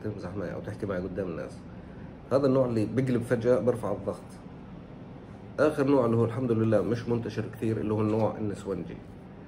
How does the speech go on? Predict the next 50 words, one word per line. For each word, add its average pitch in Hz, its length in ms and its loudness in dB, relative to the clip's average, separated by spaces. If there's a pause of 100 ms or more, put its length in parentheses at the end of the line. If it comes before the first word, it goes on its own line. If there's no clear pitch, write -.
(140)
بتكون 139 320 2
قاعد 123 180 8
معاه 123 180 2
بقول 117 180 0
لك: 110 80 2
"دقيقة 104 380 0
وراجع 98 320 2
لك." - 120 -8
في - 80 -10
الأخير 117 280 2
بتكتشف 110 580 -4
إنه 107 320 2 (680)
راح 110 260 6
يلاحق 107 380 0 (100)
بنت 107 220 2 (440)
مريضة 104 420 0
أو 92 120 -2
مرافقة 95 580 -2
أو 92 120 -2
زائرة، 101 280 2
بده 98 160 -4
يجيب 110 220 -4
رقمها 98 360 -2
ويرجع 90 380 -4
لك. - 140 -8 (480)
أو 110 160 6
قاعد 107 300 4
بدور 104 340 4
وين 104 220 4
في 107 140 0
طالبات 104 480 4
تمريض، 98 360 0
يضحك 104 320 -4
عليهم، 104 280 0
يعمل 95 260 0
حاله 95 280 -2
أبو 101 120 -2
العريف، 98 480 -2
يفرد 95 320 -4
عضلاته، 98 440 -2
وهو 104 240 0
ما 107 120 4
بفهم 101 300 -2
بالتمريض 101 520 -2
قد 98 180 -2
ما 98 60 0
بتفهم 101 380 -6
جدتي 101 340 -2
بعلم 98 260 -2
الذرة. 90 280 -4